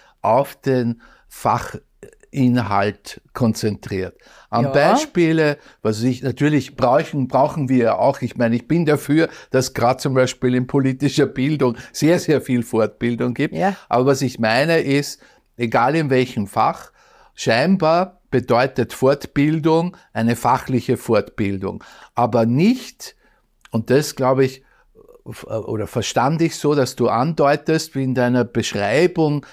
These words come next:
Speaker 1: der heutigen Klassensituation, aber nicht eben in pädagogischen Fähigkeiten.
Speaker 2: Genau, es muss sich jetzt verschieben. Ähm, äh, einen Satz noch zu-, <laughs> zurück zu der fachlichen Fortbildung.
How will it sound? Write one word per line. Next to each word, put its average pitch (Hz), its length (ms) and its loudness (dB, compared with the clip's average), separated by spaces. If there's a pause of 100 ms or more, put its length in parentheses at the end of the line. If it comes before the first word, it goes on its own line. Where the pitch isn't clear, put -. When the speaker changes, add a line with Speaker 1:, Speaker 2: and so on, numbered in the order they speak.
(160)
Speaker 1:
der 113 120 -2
heutigen 110 560 0 (320)
Klassensituation, 147 1400 0 (280)
aber 147 300 2
nicht 151 380 -4
eben 165 300 0
in 165 300 -6
pädagogischen 180 920 0
Fähigkeiten. - 1080 -6 (160)
Speaker 2:
Genau, 262 380 0 (180)
es 185 180 -6
muss 214 280 -4
sich 214 160 -6
jetzt 214 200 -4
verschieben. 143 640 -6 (880)
Ähm, 180 400 0 (340)
äh, 160 100 -8 (460)
einen 214 380 2
Satz 185 360 2
noch 214 280 0
zu-, 196 160 0 (320)
<laughs> - 1000 -6
zurück 220 500 0
zu 208 120 2
der 185 160 2
fachlichen 170 880 -4
Fortbildung. 165 920 -2